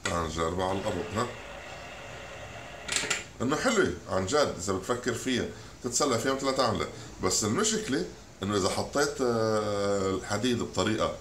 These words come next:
غير عادية، جربت تبرمها، ما حتبرم. مشان هيك هذا سحر السبينر، لازم يكون الوزن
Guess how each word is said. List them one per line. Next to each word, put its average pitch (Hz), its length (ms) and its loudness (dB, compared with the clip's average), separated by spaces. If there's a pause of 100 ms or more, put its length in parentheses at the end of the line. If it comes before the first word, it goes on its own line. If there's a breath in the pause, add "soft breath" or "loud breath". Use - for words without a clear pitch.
(360 loud breath)
غير 120 480 2 (760)
عادية، 90 580 2 (220)
جربت 107 260 2
تبرمها، 110 280 2
ما 147 100 4
حتبرم. 117 440 -2 (560 loud breath)
مشان 95 240 2
هيك 113 200 2
هذا 110 120 2
سحر 131 280 0
السبينر، 123 440 0
لازم 90 260 0
يكون 110 260 0
الوزن 92 400 2